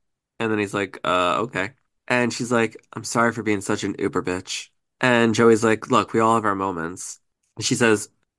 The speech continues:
"Don't stop hoping that things will be different with him. You're way too young to be so bitter." And Harley's like,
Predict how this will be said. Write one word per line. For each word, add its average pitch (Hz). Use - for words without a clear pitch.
"Don't 165
stop 247
hoping 131
that 98
things 113
will 120
be 101
different 101
with -
him. 80
You're 113
way 120
too 139
young 104
to 95
be 90
so 85
bitter." 85
And 120
Harley's 110
like, 104